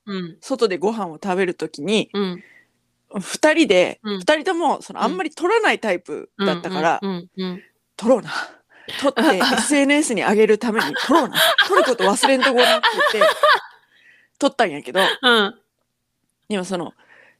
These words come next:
Speaker 2: えっと、昼、
Speaker 1: うん。
Speaker 2: おやつ、
Speaker 1: うん。
Speaker 2: 夜
Speaker 1: うん。
Speaker 2: ってあって、そのスパンが何回かあって、
Speaker 1: うん。
Speaker 2: その中で、
Speaker 1: うん。
Speaker 2: その夜っていうのはやっぱりこう、わーって出てくるわけじゃないじゃないですか。
Speaker 1: うんうん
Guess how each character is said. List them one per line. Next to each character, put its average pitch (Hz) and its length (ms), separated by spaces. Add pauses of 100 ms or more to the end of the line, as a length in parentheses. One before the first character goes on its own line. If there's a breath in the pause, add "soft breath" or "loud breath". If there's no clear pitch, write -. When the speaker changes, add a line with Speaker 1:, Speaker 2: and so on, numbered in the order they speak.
Speaker 2:
え 185 140
っ - 20
と、 - 220
昼、 285 680 (100)
Speaker 1:
う 226 100
ん。 208 280
Speaker 2:
お 226 120
や 330 180
つ、 240 480
Speaker 1:
う 214 80
ん。 202 220
Speaker 2:
夜 214 540
Speaker 1:
う 214 100
ん。 185 140
Speaker 2:
っ 202 60
て - 220
あ 185 100
っ - 80
て、 151 300
そ 220 160
の 247 120
ス 233 100
パ 269 120
ン 190 40
が 170 60
何 180 160
回 151 140
か - 80
あ - 40
っ - 20
て、 - 120
Speaker 1:
う - 20
ん。 - 20
Speaker 2:
そ 240 160
の 269 80
中 262 260
で、 180 140
Speaker 1:
う 233 140
ん。 185 40
Speaker 2:
そ 220 120
の 190 140
夜 466 260
っ - 20
て - 140
い - 20
う - 40
の 190 40
は 160 60
や 170 60
っ - 20
ぱ 175 100
り 175 60
こ - 280 (460)
う、 165 40
わ 294 60
ー 392 200
っ - 20
て 277 120
出 240 100
て 302 80
く 214 100
る 196 60
わ 190 100
け 180 80
じ - 80
ゃ - 40
な 208 100
い 220 60
じ 208 80
ゃ - 20
な 151 60
い 175 40
で 185 60
す 175 100
か。 180 120
Speaker 1:
う - 20
ん - 20
う 185 40
ん - 40